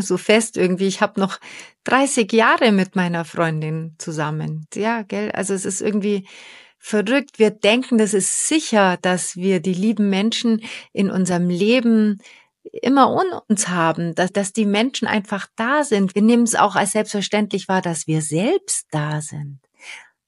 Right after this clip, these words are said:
Und leider, leider ist es nicht so. Wenn du hier diesen Podcast hörst, dann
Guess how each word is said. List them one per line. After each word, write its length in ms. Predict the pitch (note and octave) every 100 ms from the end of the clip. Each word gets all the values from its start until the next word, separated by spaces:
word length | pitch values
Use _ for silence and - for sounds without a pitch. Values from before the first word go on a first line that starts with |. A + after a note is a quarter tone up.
| _ _ _ -
Und 200 | F3 E3
leider, 720 | E3+ F3 A3+ C4 B3+ C4 B3 - _ _ _ _ _ _ _ _
leider 480 | F#3+ F3 G#3+ C4 A#3
ist 200 | A3 G3+
es 180 | G3
nicht 320 | D#3+ D3+ - -
so. 320 | - - E3 _
Wenn 160 | E3+ E3
du 120 | G3+
hier 200 | G#3 G3+
diesen 260 | F#3+ F3 F3
Podcast 640 | G3+ G3 - G3 F#3 -
hörst, 320 | G3+ G#3+ A3+
dann 320 | A#3 A3 G#3+